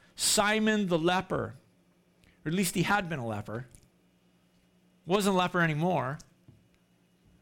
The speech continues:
Just like Lazarus raised from the dead, he wasn't dead anymore.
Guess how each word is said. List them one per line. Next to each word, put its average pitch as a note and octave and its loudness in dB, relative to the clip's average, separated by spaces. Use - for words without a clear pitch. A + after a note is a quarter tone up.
Just F#3 0
like F#3+ 0
Lazarus F3+ 0
raised F#3 2
from F3 0
the D3+ -2
dead, D#3+ 0
he F#3+ 0
wasn't F3+ 2
dead D3 2
anymore. C#3 -2